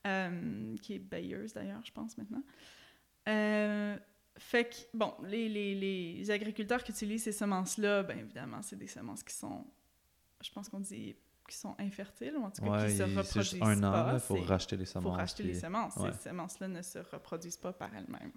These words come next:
Speaker 2: Ouais.
Speaker 1: Fait que, euh, il y a des gens qui ont créé un monopole sur les semences. Si jamais vous êtes pas à l'affût de ça, ben
Speaker 2: Ouais.
Speaker 1: maintenant, <laughs> vous le savez.
Speaker 2: Ouais.
Speaker 1: Euh, puis c'est la même chose avec le coton. Puis souvent, on réalise pas que nos vêtements, c'est une plante.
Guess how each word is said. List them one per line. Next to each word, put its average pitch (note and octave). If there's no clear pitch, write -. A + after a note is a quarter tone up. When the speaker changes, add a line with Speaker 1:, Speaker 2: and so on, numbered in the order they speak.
Speaker 2:
Ouais. G2
Speaker 1:
Fait C4
que, C#4+
euh, A#3+
il A3+
y G#3
a G3
des F#3+
gens G3+
qui A3
ont G3+
créé G3+
un G3
monopole F#3
sur F#3+
les F3
semences. -
Si -
jamais E3+
vous F#3
êtes -
pas -
à -
l'affût F3+
de F3
ça, F#3
ben F3
Speaker 2:
Ouais. G3
Speaker 1:
maintenant, D4
<laughs> B3+
vous B3+
le B3
savez. G#3
Speaker 2:
Ouais. G#2
Speaker 1:
Euh, G3
puis G3+
c'est G#3+
la F#3+
même F3+
chose G#3+
avec A3
le A3
coton. C#4+
Puis A#3+
souvent, C4
on G4
réalise A3+
pas D4
que A#3
nos A3
vêtements, A#3
c'est C4+
une G3+
plante. A#3+